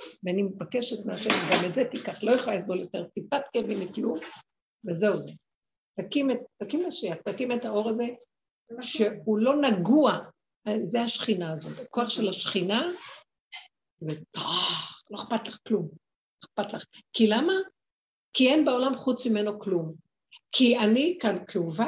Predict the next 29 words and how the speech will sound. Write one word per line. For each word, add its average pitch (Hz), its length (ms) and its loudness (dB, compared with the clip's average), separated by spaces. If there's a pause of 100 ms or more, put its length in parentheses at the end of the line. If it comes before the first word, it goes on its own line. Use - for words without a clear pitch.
כי 226 80 4
יש 240 180 6
עוד 220 180 0
מישהו 247 320 2
חוץ - 340 -4
ממני, 196 720 4 (160)
לא 220 100 4
ממני 214 520 2
של 190 200 -4
האני, 180 460 0 (320)
ממציאות 202 960 2
האמת. 196 420 0 (1200)
אני 220 180 6 (120)
עוד 208 140 4
האמת 240 300 4
רואה 214 180 2
את 226 120 -4
השקר, 208 420 -4
וזה 180 160 -6
מרגיז 175 380 -4
את - 60 -6
האמת. 170 300 -2 (920)
האמת 214 340 2
לא 196 120 -2
צריכה - 400 -6
לראות 190 340 -2 (100)
כלום, 170 380 -2 (1160)
רק 220 220 2 (340)
את 214 60 0